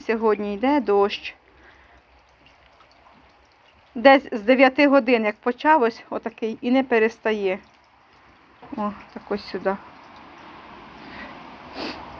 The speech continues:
Діти в школі були, ось так і по дощі. Добре, що ми близько живемо, та й нормально. Так, я, я не знаю.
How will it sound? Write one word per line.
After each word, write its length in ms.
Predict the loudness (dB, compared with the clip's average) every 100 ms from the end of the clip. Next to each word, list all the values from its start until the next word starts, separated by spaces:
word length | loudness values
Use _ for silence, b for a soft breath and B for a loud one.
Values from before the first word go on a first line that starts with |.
| -18 -18 -18 -16 -16 -16 -16 -16 -14 -14 -14 -14 -14 -14 -4
Діти 400 | 2 6 6 6
в 60 | 2
школі 500 | 0 2 4 6 4
були, 580 | 2 2 4 4 4 2 -6 -18 -12
ось 160 | -12 2
так 240 | 2 2
і 40 | -2
по 180 | -6 -2
дощі. 580 | 0 -2 -6 -6 -6 -6 -20 b b b 0
Добре, 280 | 4 4 2
що 120 | 2
ми 100 | 0
близько 420 | 2 2 0 -4
живемо, 480 | 0 4 4 4 -2
та 160 | -4
й 140 | -4 -6 -14 _ b b b _ -10
нормально. 720 | -4 -2 4 4 4 0 -8 -8
Так, 140 | -8 -4
я, 120 | -4
я 200 | -2 -2
не 160 | -4
знаю. 400 | -4 -2 0 -2